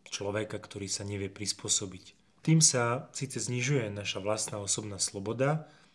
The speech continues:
ale znižuje sa aj možnosť, že ostatní ľudia,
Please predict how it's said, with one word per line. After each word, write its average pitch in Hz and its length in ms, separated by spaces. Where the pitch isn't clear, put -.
ale 143 160
znižuje 147 320
sa 113 240
aj 110 80
možnosť, 117 520
že 110 80
ostatní 110 480
ľudia, 123 480